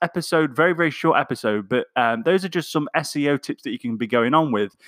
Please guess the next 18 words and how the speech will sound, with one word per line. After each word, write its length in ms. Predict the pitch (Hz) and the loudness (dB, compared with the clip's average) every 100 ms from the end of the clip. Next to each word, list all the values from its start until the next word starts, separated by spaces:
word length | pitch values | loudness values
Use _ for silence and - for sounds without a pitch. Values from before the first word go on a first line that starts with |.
| - - | -20 -8
So 140 | 143 | -4
to 140 | - 120 | -4 -2
summarize, 580 | - 208 156 117 113 | 2 4 6 4 2
you 80 | 127 | 0
wanna 160 | 127 123 | -2 -2
change 360 | - 180 208 | -2 -2 2
your 140 | 185 175 | 2 2
profile 500 | - 165 147 143 131 | 2 0 4 4 4
name 280 | 120 127 131 | 2 0 -2
to 100 | 98 | -4
include 400 | 120 - 120 107 | -4 -4 -6 -6
your 80 | |
keyword. 600 | - 120 101 101 117 165 - _ - _ - | -8 -6 -6 0 2 2 -2 _ -20 _ -2
You 140 | 143 | 2
wanna 160 | 131 - 160 | 2 2 0
add 240 | 196 170 | 0 4
your 160 | 190 170 | 4 4
keyword 420 | 180 165 147 | 2 4 4